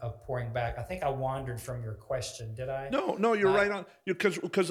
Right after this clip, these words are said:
Speaker 2: ultimately where I wanted to go with this is, and so a, a lot of people listen to this music because of the people who we interview about music, 'cause it's, that's what this podcast is about. But it's ultimately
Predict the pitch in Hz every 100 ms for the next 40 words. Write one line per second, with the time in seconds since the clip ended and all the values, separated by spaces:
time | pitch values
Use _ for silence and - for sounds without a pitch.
0 | - 220 233 240 202 175 170 175 175 147
1 | 127 160 190 120 120 135 127 143 - 147
2 | - - - 110 139 139 160 202 - 175
3 | 160 156 147 135 127 127 127 120 117 -
4 | 117 127 117 110 101 - - 156 151 143
5 | 127 123 120 117 117 107 110 117 104 101
6 | - _ 127 120 - 135 - 139 135 147
7 | - 131 - 120 - 110 - 110 120 -
8 | 175 170 160 165 220 277 175 147 135